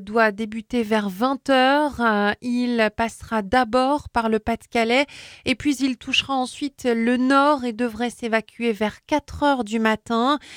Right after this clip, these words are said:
De fortes rafales de vent devraient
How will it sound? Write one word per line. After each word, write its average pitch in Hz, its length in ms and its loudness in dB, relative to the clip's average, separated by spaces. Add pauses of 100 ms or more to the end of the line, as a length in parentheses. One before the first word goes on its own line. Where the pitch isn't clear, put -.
(220)
De 240 180 2
fortes - 520 0
rafales 233 500 -2
de 240 100 0
vent 233 280 -2
devraient 247 640 0